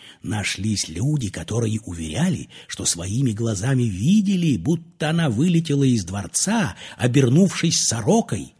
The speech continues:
а то еще хуже, бегала по городу мышью и подслушивала, кто и что болтает про царя. От нее, дескать, и все зло по Гороховому царству пошло.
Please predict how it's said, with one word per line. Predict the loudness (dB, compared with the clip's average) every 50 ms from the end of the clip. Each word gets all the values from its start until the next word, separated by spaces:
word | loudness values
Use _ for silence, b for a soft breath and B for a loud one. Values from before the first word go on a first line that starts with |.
| b b b b b
а | -10 -8
то | -4 -2 0
еще | 0 -2 -4 -6 -4 0 0 0
хуже, | 0 0 -2 -2 -2 -2 -2 -6 -10 B B B B
бегала | -18 -8 -4 0 0 2 2 2 0 -2 -2
по | -4 -6 -8
городу | -4 0 2 4 4 4 2 0 -2
мышью | 2 4 4 4 4 2 -2 -10 -12 -14 -14 B B B B B B
и | -6 -6
подслушивала, | -4 -4 -6 -4 -2 -2 -2 -2 -2 -4 -4 -2 -4 -4 -4 -6 -6 -8 -10 -12 -14 _
кто | -16 -6 2 6 6 6 6 4 0 -8 -20 _ _ _ _ _ _ _
и | -12 -12 -10
что | -8 -8 -4 0 2 2 2 2 B B B
болтает | -8 -8 -8 -6 -6 -6 -4 -4 -4 -6 -8
про | -12 -10 -6
царя. | -6 -4 -4 -4 -8 -10 -12 -16 _ _ _ _ _ _ _ _ _ _ _ _ _ _ _ -10 -10
От | -10 -10 _ -8
нее, | -6 -6 -6 -4 -2 -2 0 0 0
дескать, | 2 2 2 2 2 0 0 -4 -4 -2 -2
и | -2
все | -2 -2 -2 -2 -2
зло | -2 -2 -2 0 2 2 2 2
по | 0 -2 -2
Гороховому | 0 0 2 0 0 2 0 0 0 0
царству | 0 0 0 0 0 0 0 -2
пошло. | 0 0 -4 -4 -2 -4 -4 -4 -6 -8